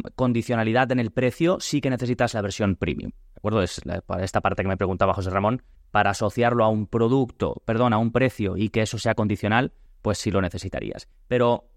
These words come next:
em, podéis buscar otras opciones si queréis. Yo he puesto esta porque es una de ellas de las que son gratuitas, digamos, de base. La parte,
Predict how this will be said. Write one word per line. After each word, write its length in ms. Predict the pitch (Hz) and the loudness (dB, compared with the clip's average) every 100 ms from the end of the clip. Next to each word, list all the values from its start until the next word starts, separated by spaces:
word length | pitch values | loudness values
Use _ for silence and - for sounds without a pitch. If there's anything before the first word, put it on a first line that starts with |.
| _ | _
em, 220 | 123 123 107 | -4 -2 2
podéis 340 | 123 135 147 | 2 2 2
buscar 360 | 151 147 156 147 | -2 0 0 0
otras 200 | 135 131 | 0 -4
opciones 300 | 117 127 120 | -2 0 0
si 100 | 113 | -2
queréis. 240 | 101 101 | 0 0
Yo 100 | 117 | 0
he 20 | |
puesto 300 | 120 143 143 | 2 0 0
esta 220 | 139 - 147 | 0 0 -2
porque 220 | 123 117 | 0 -2
es 120 | - | 0
una 140 | 123 117 | 0 2
de 80 | |
ellas 200 | 117 127 | 2 2
de 80 | 110 | 0
las 120 | 104 | -4
que 100 | - | -4
son 160 | - 107 | -2 0
gratuitas, 640 | 101 98 104 101 90 - - - | 2 2 0 0 -4 -6 -16 -12
digamos, 420 | - 92 98 98 | -6 -2 2 0
de 80 | 101 | 2
base. 360 | 98 104 139 104 | 2 2 0 0
La 100 | 101 | 0
parte, 420 | 98 98 104 90 | 0 0 0 0